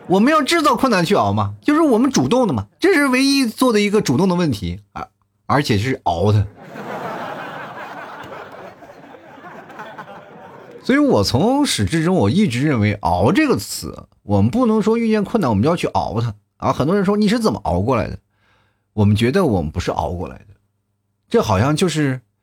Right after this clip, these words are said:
像夸奖一个人或者是在骂一个人一样。我觉得“熬”这个词是贬义的，你应该说我是怎么挺过来的，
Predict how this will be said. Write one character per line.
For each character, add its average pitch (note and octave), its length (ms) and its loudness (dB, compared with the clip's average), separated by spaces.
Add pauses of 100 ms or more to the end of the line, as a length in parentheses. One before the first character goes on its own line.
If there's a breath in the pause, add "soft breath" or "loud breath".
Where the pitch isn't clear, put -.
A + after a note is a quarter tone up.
像 F3 200 -2
夸 F#3+ 280 0
奖 B2 180 2
一 G2 140 0
个 A#2+ 80 0
人 G#2+ 160 0
或 C#3+ 180 -2
者 G#2+ 100 -2
是 C3 120 0
在 D#3+ 100 -2
骂 F#3+ 260 0
一 F2+ 140 -2
个 D2 100 -8
人 C#2 160 -6
一 C#2 140 -8
样。 - 240 -12 (540 soft breath)
我 G#2+ 100 -2
觉 F#3 80 2
得 G#3 80 0
“熬” G2 220 0
这 G3 80 2
个 E3+ 80 0
词 - 240 -4
是 D#3+ 100 -2
贬 F#2+ 300 -6
义 G#2+ 120 -6
的， - 100 -12 (600)
你 A#2 120 4
应 G#3 100 2
该 B3 100 2
说 A#3+ 160 0
我 G2+ 240 0
是 D#3+ 100 0
怎 A#2 140 0
么 C3+ 60 0
挺 D#2 480 -4
过 E2 120 -6
来 F2+ 140 -4
的， - 60 -18